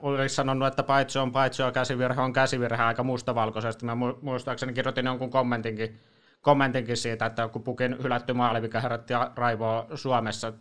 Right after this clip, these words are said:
tollasen to-, hyvin niukan paitsion vuoksi, että paitsio on paitsio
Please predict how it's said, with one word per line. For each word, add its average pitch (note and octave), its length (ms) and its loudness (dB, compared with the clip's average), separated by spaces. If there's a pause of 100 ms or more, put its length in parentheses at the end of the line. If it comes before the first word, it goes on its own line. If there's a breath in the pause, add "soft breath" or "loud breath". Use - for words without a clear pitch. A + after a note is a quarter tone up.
(120)
tollasen A2+ 480 -4
to-, D3 380 -10
hyvin A#2+ 280 -2
niukan A#2+ 300 0
paitsion A#2+ 460 0
vuoksi, G#2+ 260 -4
että A#2 300 -6 (100)
paitsio A#2+ 520 -6
on B2 200 -4
paitsio A2+ 460 -4